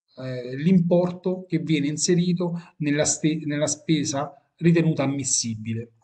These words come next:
Ovviamente anche in questo caso, eh, andremo a, a, a, mm, a verificare i riferimenti al,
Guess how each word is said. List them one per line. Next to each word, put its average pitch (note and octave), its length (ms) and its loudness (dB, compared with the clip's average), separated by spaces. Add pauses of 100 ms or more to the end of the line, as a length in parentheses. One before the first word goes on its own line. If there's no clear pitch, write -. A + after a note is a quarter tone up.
(2750)
Ovviamente E3 520 4
anche E3 240 4
in C3+ 80 0
questo D3 300 -2
caso, C#3 520 2 (260)
eh, B2 340 -10 (180)
andremo C#3+ 440 0
a, B2+ 120 0
a, B2+ 120 -6
a, B2 260 -6 (220)
mm, B2+ 340 -4 (160)
a B2+ 140 -6
verificare C3 720 -2
i A2 120 -12
riferimenti C3 680 -2
al, A#2+ 300 -4